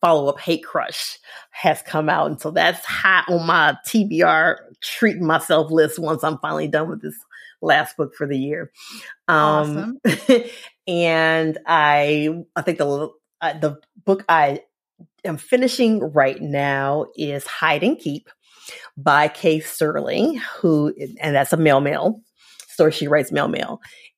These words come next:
Speaker 1: And the hero, uh, one of the, one of the heroes in that book is autistic.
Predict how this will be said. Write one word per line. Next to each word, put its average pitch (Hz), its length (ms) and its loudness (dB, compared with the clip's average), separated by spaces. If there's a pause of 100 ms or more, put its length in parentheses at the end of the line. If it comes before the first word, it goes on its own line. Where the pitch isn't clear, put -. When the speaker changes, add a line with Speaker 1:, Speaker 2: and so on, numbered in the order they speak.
Speaker 1:
And 160 380 2 (260)
the 165 60 -2
hero, 151 800 2 (120)
uh, 147 140 -2
one 151 160 2
of 147 140 0
the, 143 260 4
one 185 220 4
of 165 80 4
the 156 80 2
heroes 147 560 -4
in 165 120 0
that 143 200 0
book 151 240 -4
is 151 480 2 (160)
autistic. - 580 -4